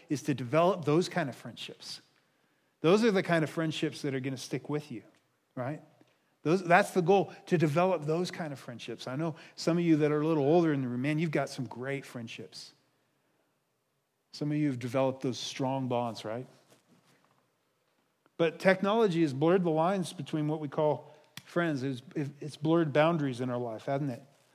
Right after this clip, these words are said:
It's blurred the boundaries between work and home, hasn't it? Your one device goes off at all hours, and it's blurred the boundaries. It's not like it used to be if you grew up and remember a time,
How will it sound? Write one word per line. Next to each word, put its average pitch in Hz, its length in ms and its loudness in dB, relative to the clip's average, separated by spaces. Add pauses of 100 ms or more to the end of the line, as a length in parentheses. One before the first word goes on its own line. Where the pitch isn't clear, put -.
(360)
It's - 80 -20
blurred 180 260 8
the 180 60 4
boundaries 180 420 8
between 175 400 -2
work 165 240 0
and 185 80 0
home, 170 360 0
hasn't 165 280 0
it? - 160 -10 (1120)
Your 143 240 2
one 185 220 2
device 185 420 2
goes 175 240 4
off 185 300 4
at 151 60 2
all 175 180 4
hours, 180 340 4 (1040)
and 123 120 -10
it's 117 100 -14
blurred 151 260 2
the 175 60 0
boundaries. 180 680 0 (1080)
It's - 100 -12
not 175 240 4
like 233 200 4
it - 120 -8
used - 220 -14
to 131 60 -10
be 104 300 -12
if - 140 -20
you 123 80 -8
grew 123 240 0
up 123 180 -4
and 110 160 -8 (600)
remember 143 640 2
a 131 60 -2
time, 127 540 -6